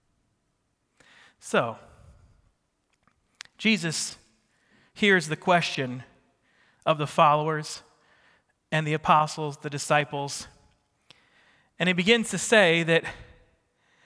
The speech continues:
there are some secrets that not everyone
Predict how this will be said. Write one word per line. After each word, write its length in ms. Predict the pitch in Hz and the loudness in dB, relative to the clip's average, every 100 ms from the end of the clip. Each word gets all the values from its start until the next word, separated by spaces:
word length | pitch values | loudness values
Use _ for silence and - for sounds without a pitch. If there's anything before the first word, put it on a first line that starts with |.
| _ _ | _ _
there 100 | 208 | 0
are 20 | 233 | 0
some 240 | - 202 | -2 -6
secrets 800 | - 254 247 - 135 - - - _ _ _ _ _ _ _ _ _ _ _ | -6 -4 -4 -4 -6 -6 -10 -12 _ _ _ _ _ _ _ _ _ _ _
that 120 | 185 180 | -8 0
not 220 | 185 180 | 2 4
everyone 640 | 202 185 180 160 151 160 | 2 0 -2 -2 -4 -8